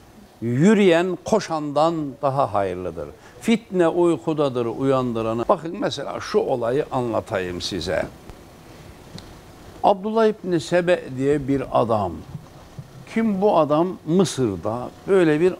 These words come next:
adam türemiş. Yahudi iken Müslüman oldu diyorlar. Bu adam çok oruç tutuyor,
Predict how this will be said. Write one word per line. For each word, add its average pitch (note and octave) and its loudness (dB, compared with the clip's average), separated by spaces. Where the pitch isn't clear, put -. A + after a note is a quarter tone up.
adam C#3+ 0
türemiş. D#2+ -6
Yahudi C#3 2
iken E3 -2
Müslüman A#2 0
oldu F2 -2
diyorlar. D#2+ 0
Bu F#3+ 2
adam E3+ 2
çok A3+ 0
oruç E3+ 0
tutuyor, A2+ -2